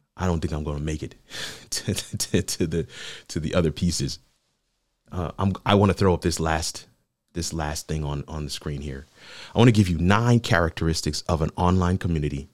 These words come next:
that works. And I'm pausing because I wanna make sure that you guys have your pen and paper out. Nine characteristics of a community, of communities that work. Nine characteristics of online communities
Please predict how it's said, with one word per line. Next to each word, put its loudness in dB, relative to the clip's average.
that -6
works. -6
And -4
I'm 0
pausing 4
because 0
I 2
wanna 4
make 4
sure -2
that -2
you 0
guys -2
have 0
your 4
pen 2
and 0
paper -2
out. -10
Nine 4
characteristics -2
of -2
a -2
community, 0
of -6
communities 2
that -4
work. -4
Nine 4
characteristics 0
of -8
online 4
communities -4